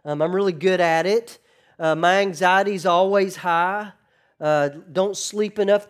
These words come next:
Stress is, uh, high on things. And for you, yours might be, maybe it's a financial thing. We pray for those things each and every week. I, I know that is a fear for many people. For some, maybe it's a marriage,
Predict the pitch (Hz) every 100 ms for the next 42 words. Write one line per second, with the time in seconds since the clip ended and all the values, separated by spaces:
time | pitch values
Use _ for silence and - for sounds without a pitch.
0 | - - - 196 196 202 - 202 165 -
1 | _ _ _ _ - 175 180 165 196 196
2 | 202 202 190 - 196 196 226 254 - -
3 | _ _ _ _ - 170 180 180 196 262
4 | 294 190 214 254 226 208 214 170 208 214
5 | 214 _ _ _ _ 135 160 220 254 233
6 | 233 214 190 226 226 160 143 143 220 -
7 | 220 226 226 220 226 220 214 175 202 202
8 | 226 226 214 196 185 233 180 160 160 -
9 | - 185 185 208 294 214 180 165 156 165
10 | 143 - 160 151 - 139 131 120 107 -
11 | 104 _ - - _ _ _ _ _ _
12 | 165 160 208 190 180 190 208 - 160 151
13 | 151 160 110 110 113 -